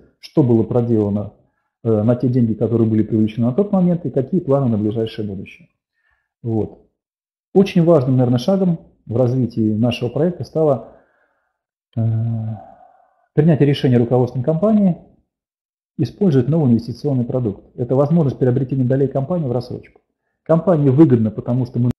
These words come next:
наперёд можем видеть, какие деньги к нам могут прийти, например, там, в течение восьми, девяти или десяти месяцев, в зависимости от тех рассрочек, которые люди приобретают.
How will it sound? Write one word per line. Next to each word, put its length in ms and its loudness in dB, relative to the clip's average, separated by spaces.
наперёд 400 0
можем 260 0
видеть, 220 -4
какие 300 -2
деньги 260 0
к 100 -14
нам 120 -2
могут 260 -4
прийти, 260 -4
например, 360 -6
там, 160 -10
в 40 -16
течение 320 -4
восьми, 300 -2
девяти 340 -4
или 200 -4
десяти 300 -4
месяцев, 340 -2
в 40 -2
зависимости 540 -4
от 120 -8
тех 160 -6
рассрочек, 460 -4
которые 300 -4
люди 140 0
приобретают. 560 -4